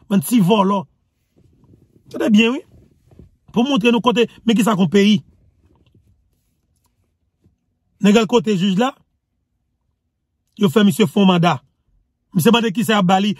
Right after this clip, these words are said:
Yo di misye men ki sa, men ki sa. Boulos de, dekese lajan. Boulos bay machin. Avèk Dimitri Vob bay lajan.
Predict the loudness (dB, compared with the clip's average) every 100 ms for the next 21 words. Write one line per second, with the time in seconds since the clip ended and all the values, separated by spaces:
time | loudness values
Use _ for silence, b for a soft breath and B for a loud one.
0 | b -4 -2 -2 -2 -4 -4 -4 -4 -6
1 | -8 -10 _ _ _ _ _ 2 4 2
2 | 0 -2 -2 -2 -2 -2 -2 -2 -2 -4
3 | -8 b -6 -2 -2 -2 0 -2 -4 -6
4 | -6 -6 -10 _ _ _ _ _ _ -4
5 | 0 -2 -2 -2 0 0 -2 -4 -6 -6